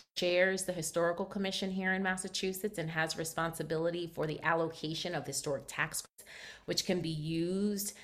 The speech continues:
uh, in historic preservation. Um, it can also be used, um, in real estate transactions like, um, those related to the development of affordable housing.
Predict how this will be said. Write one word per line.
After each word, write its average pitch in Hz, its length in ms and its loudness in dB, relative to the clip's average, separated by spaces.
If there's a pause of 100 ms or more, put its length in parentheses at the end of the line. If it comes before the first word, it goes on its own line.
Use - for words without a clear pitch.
(140)
uh, 151 160 6
in 156 80 2
historic 160 480 2
preservation. 180 1080 2 (300)
Um, 160 220 4
it 165 80 -4
can 160 140 0
also 160 320 2
be 165 100 -2
used, 170 760 -2
um, 143 560 -2 (640)
in 151 380 2
real 160 300 4
estate 202 300 4
transactions 202 880 2
like, 151 200 0 (340)
um, 139 340 -4
those 165 600 4 (300)
related 165 420 2
to 156 100 -2
the 160 80 -2
development 156 460 0
of 151 80 -2
affordable 143 460 -4
housing. 190 580 2